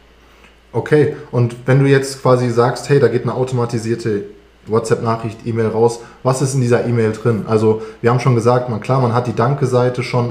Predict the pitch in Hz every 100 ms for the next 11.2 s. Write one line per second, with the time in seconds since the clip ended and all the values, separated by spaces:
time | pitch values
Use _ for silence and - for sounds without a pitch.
0 | - 117 117 123 117 117 117 - 131 -
1 | 139 - 135 139 143 - - - - 113
2 | 110 110 - - 123 120 131 131 131 123
3 | 127 120 117 113 143 147 139 143 - -
4 | - - - 123 - 120 120 120 117 -
5 | 120 131 127 127 127 - 123 117 - -
6 | 131 - 127 120 - 127 - - - -
7 | - 117 110 110 107 - - 123 - -
8 | - - 135 - 131 117 117 - 127 120
9 | 123 113 117 117 107 113 - - _ -
10 | 107 123 117 113 113 107 110 - 131 147
11 | 170 180